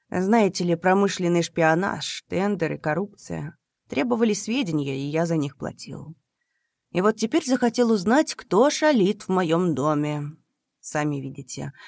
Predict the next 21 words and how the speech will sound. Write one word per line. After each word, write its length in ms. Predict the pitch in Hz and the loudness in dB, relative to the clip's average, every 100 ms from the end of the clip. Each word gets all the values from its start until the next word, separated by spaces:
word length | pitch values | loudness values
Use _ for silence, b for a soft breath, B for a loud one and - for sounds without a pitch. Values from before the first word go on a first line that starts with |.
| B | B
обилие 540 | - 160 202 202 185 | -6 2 4 6 4
граждан 540 | 175 175 185 185 170 160 | 4 4 4 4 4 4
на 80 | 160 | 4
квадратный 500 | 156 156 156 - 147 | 2 2 0 2 0
метр 340 | 147 175 165 | 0 0 -2
порой 320 | 151 139 143 | -2 -2 -2
впечатляет. 720 | 135 135 165 165 170 156 139 - _ _ _ _ _ _ _ _ | -8 -8 -8 -4 -6 -6 -10 -20 _ _ _ _ _ _ _ _
Благодаря 560 | - 208 240 262 339 311 | -2 0 0 0 2 0
этому 280 | 311 254 254 | 0 2 2
шустрому 540 | 269 240 - 220 202 | 0 -4 0 2 4
малому 640 | 208 269 262 180 160 147 B B | 4 4 4 4 2 -2 B B
я 260 | - 185 208 | -2 4 4
узнал 360 | 214 233 247 - | 6 4 4 2
очень 280 | 220 - 214 | -4 0 2
много 560 | 196 185 180 247 240 | 4 4 4 4 2
интересного. 880 | 247 233 240 277 262 214 180 170 165 - _ _ _ _ | 0 0 -2 -4 -8 -8 -10 -8 -14 -16 _ _ _ _
И 100 | 180 | -2
не 140 | 220 | 0
только 260 | 302 320 254 | 0 -2 -2
про 180 | 277 294 | -4 -2
деньги. 480 | 240 165 147 151 | 0 0 -2 -8